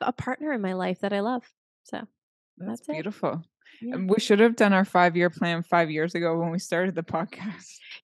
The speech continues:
Speaker 1: Yeah, and then reflected and looked back on where we were and where we are
Speaker 2: Yeah.
Speaker 1: today.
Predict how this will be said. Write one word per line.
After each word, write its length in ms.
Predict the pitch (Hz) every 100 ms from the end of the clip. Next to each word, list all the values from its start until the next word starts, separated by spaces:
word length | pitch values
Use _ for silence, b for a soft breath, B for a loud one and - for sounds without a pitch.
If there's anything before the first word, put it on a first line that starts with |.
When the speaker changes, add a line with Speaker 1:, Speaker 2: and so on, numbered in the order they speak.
| _
Speaker 1:
Yeah, 520 | 262 285 320 339 339 294
and 120 | 285
then 220 | 302 269
reflected 640 | 285 277 277 285 302 311
and 120 | 277 254
looked 340 | 247 - -
back 320 | 233 240 285 -
on 160 | 254 220
where 240 | 226 240
we 140 | 240
were 720 | 202 196 226 277 226 175 92 190 -
and 300 | 220 214 202
where 120 | 220
we 140 | 233
are 100 | 220
Speaker 2:
Yeah. 60 | 226
Speaker 1:
today. 800 | 226 190 190 226 247 170 - 208